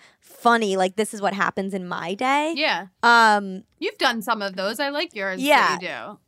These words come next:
Speaker 2: Or you'll, like, talk about a bad date, or you'll talk about your mom, or
Speaker 1: Right. So, yeah, I guess, like, yeah, I just been doing, like, a lot more videos, and, yeah, I'm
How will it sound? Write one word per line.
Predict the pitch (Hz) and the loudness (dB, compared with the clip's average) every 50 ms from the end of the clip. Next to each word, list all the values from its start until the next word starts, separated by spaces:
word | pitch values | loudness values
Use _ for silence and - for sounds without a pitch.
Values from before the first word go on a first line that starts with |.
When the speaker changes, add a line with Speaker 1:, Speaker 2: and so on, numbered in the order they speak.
| _ _ _ | _ _ _
Speaker 2:
Or | 226 | -6
you'll, | 247 277 285 269 | -4 -2 0 0
like, | 285 269 - | 0 -2 -2
talk | - 262 247 - | 0 -2 -2 0
about | 233 262 254 | 2 0 0
a | 254 | 2
bad | 196 220 208 208 214 196 | 2 2 2 0 0 -2
date, | 180 196 185 185 185 180 185 185 - _ | -4 -4 -2 -2 -2 -2 -4 -6 -8 _
or | 175 170 | -12 -8
you'll | 170 165 170 | -8 -8 -4
talk | 202 196 185 185 | -4 -4 -4 -2
about | 202 208 208 214 | -2 -4 -2 -2
your | 220 | -2
mom, | 214 196 175 160 160 160 160 160 160 165 165 | -2 -2 -2 -2 -2 -2 -4 -4 -4 -6 -6
or | 156 147 139 156 180 185 _ | -8 -10 -10 -12 -14 -16 _
Speaker 1:
Right. | - 226 226 226 262 247 226 214 190 165 - - _ | -18 -16 -2 2 2 2 4 2 0 -4 -8 -12 _
So, | - - 359 359 | -6 -2 0 2
yeah, | 359 349 | 4 4
I | 311 294 | 2 2
guess, | 247 302 339 - - | 2 -2 -4 -4 -4
like, | 427 427 415 - _ _ _ _ _ _ _ _ - | -4 -4 -4 -6 _ _ _ _ _ _ _ _ -6
yeah, | 294 294 - | -2 0 0
I | 294 | 0
just | 247 262 - | 0 -2 -6
been | - 269 269 | -6 -6 -4
doing, | 226 233 226 240 247 | -2 -2 -2 0 0
like, | 262 247 240 | -2 -2 0
a | 233 | 2
lot | 226 214 196 196 | 2 2 2 0
more | 208 208 208 | -2 -6 -6
videos, | 196 170 190 185 180 190 190 190 190 190 190 190 190 190 185 190 - - - _ _ | -6 -6 -8 -8 -8 -6 -4 -2 0 0 0 0 0 -2 -4 -6 -10 -16 -20 _ _
and, | 190 190 185 180 185 185 185 185 180 185 190 196 185 - - _ _ _ _ _ _ _ | -6 -4 -2 -2 -2 -2 -2 -4 -6 -6 -10 -12 -14 -16 -20 _ _ _ _ _ _ _
yeah, | 247 220 269 302 311 240 - | -6 -2 -2 0 0 0 0
I'm | 226 240 233 220 | 0 -2 -2 -2